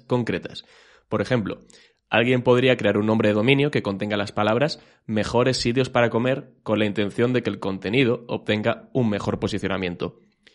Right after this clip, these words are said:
Nuestro sistema se adapta a estas situaciones". ¿Qué sacamos de esto? Pues, en primer lugar, es llamativo que en esta guía le dediquen una sección a esto, eh, en mi opinión, y hablan, obviamente, de los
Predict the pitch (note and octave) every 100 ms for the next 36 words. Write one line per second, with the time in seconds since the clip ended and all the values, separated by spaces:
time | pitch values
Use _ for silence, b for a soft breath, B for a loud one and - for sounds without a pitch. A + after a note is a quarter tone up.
0 | b b b b b _ C3+ C3 C#3 C#3+
1 | - C#3 C#3+ B2 G2+ C3+ C3+ - G#2 G#2
2 | G2 G2+ F#2 C#2+ - - - - _ _
3 | _ _ _ - D3 D3 D3 C#3 C3 D3
4 | D3 D#3 - - - - - - - A2
5 | G#2+ A#2+ C3 B2 A#2+ - - B2 C3+ C3
6 | B2 C3 A2+ A#2 A2+ A2 A#2+ A2 - G#2
7 | G2+ G#2+ G#2+ G#2+ G#2+ G#2+ A2 - G2+ -
8 | G#2+ G#2 G2+ A2+ - D#3+ - - G#2 G2+
9 | G2+ - G#2+ G#2 G2+ G#2 G#2 E3 b b
10 | b b b b _ _ _ _ _ A2+
11 | G#2 A2 A2+ A2+ A2+ A2 G#2+ A2 A2 A#2+
12 | A2+ G#2+ G2 F#2